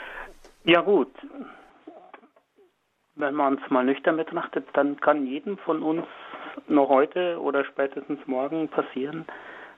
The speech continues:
dass wir, ähm, eine schlimme Krankheit bekommen, dass wir einen Schlaganfall haben, ein,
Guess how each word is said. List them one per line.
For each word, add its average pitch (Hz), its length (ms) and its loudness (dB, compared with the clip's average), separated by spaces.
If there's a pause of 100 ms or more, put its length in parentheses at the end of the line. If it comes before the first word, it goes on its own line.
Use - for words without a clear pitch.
(120)
dass - 160 0 (560)
wir, 123 460 6 (540)
ähm, 110 340 -8 (1500)
eine 117 120 -4
schlimme 139 260 4
Krankheit 175 460 0
bekommen, 160 480 0
dass 135 120 -6
wir - 60 -6
einen 117 120 -4
Schlaganfall 156 720 2
haben, 143 640 0 (440)
ein, 262 240 -2